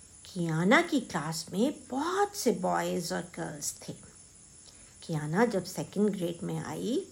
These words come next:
तो उसकी क्लास में कई नए स्टूडेंट्स भी आए। इन्हीं नए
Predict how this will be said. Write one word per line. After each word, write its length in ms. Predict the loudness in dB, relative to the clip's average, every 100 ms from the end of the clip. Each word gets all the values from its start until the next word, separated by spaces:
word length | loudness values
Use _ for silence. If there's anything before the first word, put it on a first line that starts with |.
| -12
तो 80 | -10
उसकी 320 | -10 -12 -16
क्लास 500 | -12 -6 -6 -6 -8 -4
में 260 | 0 0 -2 -12 -20 -20 -12
कई 280 | -8 -4 2
नए 420 | 6 6 6 6
स्टूडेंट्स 640 | 4 2 2 4 4 4 6
भी 140 | 8
आए। 340 | 8 8 4 0 -10 -20 -20 -20 -20 -20 -20 -14 0
इन्हीं 340 | 6 8 8
नए 300 | 6 4 2